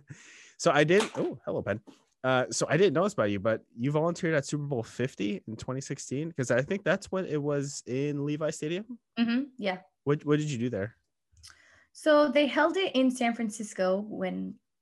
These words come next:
Speaker 2: Levi <laughs> Stadium's, like, an hour away from the city,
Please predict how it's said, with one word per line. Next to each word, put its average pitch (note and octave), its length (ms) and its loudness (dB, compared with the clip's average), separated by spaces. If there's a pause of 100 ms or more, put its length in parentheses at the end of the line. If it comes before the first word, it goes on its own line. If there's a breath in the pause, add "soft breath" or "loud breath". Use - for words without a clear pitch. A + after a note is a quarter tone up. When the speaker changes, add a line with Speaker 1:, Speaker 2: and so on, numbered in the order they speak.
Speaker 2:
Levi G#3 300 -4
<laughs> - 20 -8
Stadium's, G#3 520 -4
like, G#3 160 -6 (520)
an G#3 120 -2
hour G#3 300 0
away G#3 220 -2
from G3+ 200 -6
the F#3+ 80 -6
city, G#3 460 -6